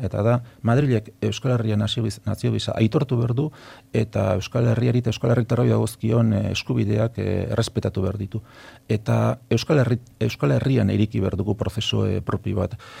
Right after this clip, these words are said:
Eh, Euskal Herrian eragile politikoen eta instituzioen artean, em, hartu behar ditugu eta adostu behar ditugu bideak gure herria eraikitzeko. Gure herrian, eh, prozesu bat, eh,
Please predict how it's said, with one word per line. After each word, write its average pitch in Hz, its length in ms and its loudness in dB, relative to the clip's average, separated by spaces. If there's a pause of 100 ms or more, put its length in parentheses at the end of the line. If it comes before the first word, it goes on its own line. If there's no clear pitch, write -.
(180)
Eh, 113 440 2
Euskal 143 260 0
Herrian 131 340 4
eragile 117 320 2
politikoen 117 640 -2
eta 120 60 -6
instituzioen 117 440 0
artean, 120 520 2 (320)
em, 113 140 -4
hartu 113 260 -2
behar 113 180 2
ditugu 117 240 0
eta 107 60 2
adostu 110 260 0
behar 110 160 2
ditugu 107 220 -2
bideak 123 380 2 (240)
gure 123 240 4
herria 139 280 2
eraikitzeko. 107 720 -2
Gure 143 220 0
herrian, 135 340 4
eh, 110 100 4
prozesu 117 440 -2
bat, 104 120 0
eh, 107 380 -2